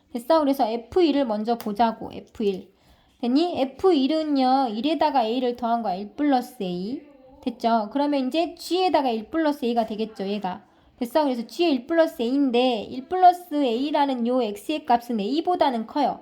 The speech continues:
A보다 클 때 X제곱에 넣으라고 돼 있잖아. 일 플러스 A를 X제곱에 넣으니까요. 일 플러스 A 제곱이 됩니다.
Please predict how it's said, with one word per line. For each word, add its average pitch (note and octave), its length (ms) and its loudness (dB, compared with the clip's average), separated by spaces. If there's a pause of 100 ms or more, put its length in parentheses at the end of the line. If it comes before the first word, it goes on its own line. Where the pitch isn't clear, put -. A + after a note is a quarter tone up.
A보다 E4 840 0
클 G4+ 360 -2
때 F4+ 240 8
X제곱에 D4 560 -4
넣으라고 G#3+ 340 -2
돼 A3 80 -8
있잖아. G3+ 640 -8 (120)
일 A#3 200 -2
플러스 E4 400 2
A를 C4 440 0 (280)
X제곱에 C#4 480 -2
넣으니까요. G#3 640 -2
일 A3+ 240 -8
플러스 F4 360 4
A B3 200 0
제곱이 A#3 380 -6
됩니다. F#3 460 -14